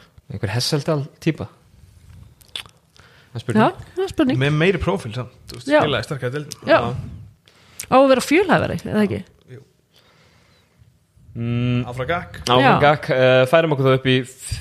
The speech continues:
Speaker 1: þriðja til fjórða sæti. Eh, jöfn að stigum eru Keflavík og Haukar og byrja á Haukum.
Speaker 3: Já, byrjum á Haukum.
Speaker 2: Gat verið að byrja á Haukum til að gefa í skyn að Keflavík væri í þriðja.
Speaker 1: Já, ég meina, sko,
Speaker 2: Ég er,
Speaker 1: já, ok.
Speaker 2: ég er að stríða þér.
Speaker 1: Ég,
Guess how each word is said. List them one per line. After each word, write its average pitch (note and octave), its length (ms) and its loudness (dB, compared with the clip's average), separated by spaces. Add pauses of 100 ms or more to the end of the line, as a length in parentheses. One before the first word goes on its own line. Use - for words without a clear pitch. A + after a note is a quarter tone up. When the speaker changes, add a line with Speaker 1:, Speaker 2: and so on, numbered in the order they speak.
(100)
Speaker 1:
þriðja D#3 400 4
til C3+ 120 -4
fjórða C#3+ 240 0
sæti. D#3+ 240 -2 (240)
Eh, B2 480 -2
jöfn D#3+ 340 -2
að B2+ 140 0
stigum E3 400 -2
eru C3 100 -4
Keflavík E3 500 -2
og D3 80 -2
Haukar E3 400 0
og G#2 100 -8
byrja D3+ 180 2
á D3+ 60 4
Haukum. F3 240 -2 (480)
Speaker 3:
Já, G#2+ 180 -14
byrjum A#2 160 -14
á A2+ 80 -10
Haukum. A2 160 -14 (220)
Speaker 2:
Gat E3+ 260 -2
verið F#3 160 2
að E3+ 80 0
byrja F3+ 240 2
á F3 60 4
Haukum F#3+ 340 2
til F3 100 -4
að F3 60 -4
gefa F3+ 160 -2
í E3+ 80 -4
skyn F#3 160 -2
að E3+ 80 -4
Keflavík F3+ 280 -2
væri E3+ 160 -2
í - 40 -6
þriðja. E3+ 300 -4 (1900)
Speaker 1:
Já, A#2+ 180 0 (100)
ég C3+ 80 -4
meina, B2+ 240 -4
sko, C3+ 240 -4
Speaker 2:
Ég B2+ 140 2
er, - 180 -4
Speaker 1:
já, C#3 160 0 (120)
ok. C#3+ 100 4
Speaker 2:
ég C#4 180 4
er D3+ 80 -2
að - 80 -2
stríða G3 460 -4
þér. A3+ 180 -2
Speaker 1:
Ég, C3 220 -10